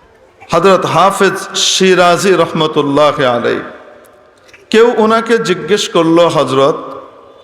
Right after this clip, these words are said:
আপনাকে কখনো হাসি তামাশা করতে দেখি না,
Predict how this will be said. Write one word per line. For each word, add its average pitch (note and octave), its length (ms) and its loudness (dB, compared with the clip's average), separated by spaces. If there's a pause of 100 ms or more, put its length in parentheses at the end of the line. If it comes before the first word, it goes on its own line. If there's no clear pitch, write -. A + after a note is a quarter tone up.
(420)
আপনাকে A3 600 0
কখনো F#3+ 360 0
হাসি D#3 360 -2
তামাশা D3+ 500 0
করতে D3 360 -2
দেখি B2+ 300 -2
না, B2 240 -2